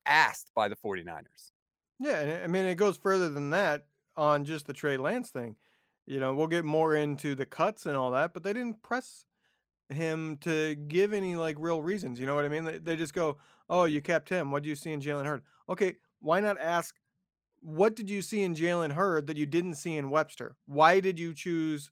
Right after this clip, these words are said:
Speaker 2: Hurd over Webster?" You know what I mean? Th-, there's no follow-up to those questions. They're, they're not pressing to get the real meat of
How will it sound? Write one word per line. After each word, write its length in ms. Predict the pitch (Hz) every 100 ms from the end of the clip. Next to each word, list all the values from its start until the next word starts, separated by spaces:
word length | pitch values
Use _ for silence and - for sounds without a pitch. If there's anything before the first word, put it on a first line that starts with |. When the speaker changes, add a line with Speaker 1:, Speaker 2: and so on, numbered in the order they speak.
| _
Speaker 2:
Hurd 380 | - 165 165 160
over 320 | 170 143 135
Webster?" 320 | 139 147 -
You 100 | 151 170
know 60 |
what 80 | 180
I 40 |
mean? 180 | 185 185 - _ -
Th-, 120 | 190
there's 200 | 202 180
no 120 | 202
follow-up 520 | 190 190 190 202 151 -
to 80 |
those 180 | 151 147
questions. 440 | 147 175 170 131 120
They're, 200 | 143 165
they're 140 | 156 156
not 240 | 170 170 _ _ _ _
pressing 640 | - 185 180 175 156 143
to 100 | 147
get 200 | 143 165 -
the 100 | 147
real 440 | 143 165 165 147 127 _ _ _ _ -
meat 480 | 139 156 196 185 _
of 460 | 165 151 143 139 131